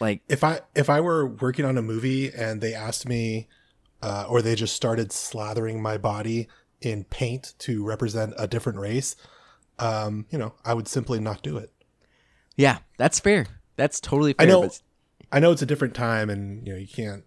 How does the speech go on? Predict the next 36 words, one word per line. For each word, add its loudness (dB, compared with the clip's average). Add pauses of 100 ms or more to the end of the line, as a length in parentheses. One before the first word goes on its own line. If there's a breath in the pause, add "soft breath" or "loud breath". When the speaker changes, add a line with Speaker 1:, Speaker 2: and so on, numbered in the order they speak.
(120)
Speaker 2:
judge -4
people -2
the -8
same -4
way -4
that -8
you -8
can -6
in -6
twenty -4
twenty-one, -6
but -12
goddamn, -4
dude. -8 (480 loud breath)
They, 6
Speaker 1:
And 4
to 2
be 10
Speaker 2:
there, 12
Speaker 1:
fair 4
Speaker 2:
there's 2
maybe 8
fifty 2
extras -6 (500)
that 0
are 0 (120)
painted -2 (600)
a -6
different -6
color. -14 (480 soft breath)
Speaker 1:
And 6
to 4
be 2
fair, 0 (120)
that, -2
like, 0